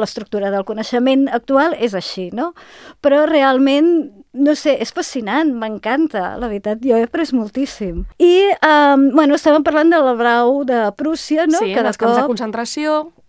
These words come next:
Speaker 1: Clar, i que tot això està com lligat. Ah, em fascina, em fascina. No us ho estic explicant tot, eh? Vull dir que quan vosaltres el llegiu
Speaker 2: <laughs>
Speaker 1: hi ha moltes coses que no ho estic dient.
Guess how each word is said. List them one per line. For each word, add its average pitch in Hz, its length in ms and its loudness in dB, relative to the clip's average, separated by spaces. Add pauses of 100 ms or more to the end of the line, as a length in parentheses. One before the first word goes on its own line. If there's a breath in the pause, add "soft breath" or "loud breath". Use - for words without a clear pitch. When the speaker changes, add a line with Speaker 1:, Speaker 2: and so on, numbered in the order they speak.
(280)
Speaker 1:
Clar, 240 280 0
i - 40 -4
que 254 120 -6
tot 226 140 -6
això 240 240 -4
està 294 260 -4
com 311 200 -2
lligat. 196 460 -2 (640 loud breath)
Ah, 294 680 2 (280)
em 294 120 -2
fascina, 359 760 0
em 311 60 -2
fascina. 320 800 -4
No 302 80 4
us 302 100 0
ho 392 60 0
estic - 180 -8
explicant 277 540 -6
tot, 214 260 -4
eh? 247 120 -2
Vull 330 120 -6
dir 269 80 -4
que 247 160 -4
quan 247 140 -2
vosaltres 254 400 -2
el 339 80 -2
llegiu 294 340 0
Speaker 2:
<laughs> 285 140 -2
Speaker 1:
hi 285 100 2
ha 254 140 2
moltes 269 460 0
coses 285 280 -4
que 302 120 -4
no 247 160 -4
ho 240 100 2
estic 262 240 -12
dient. 175 360 -8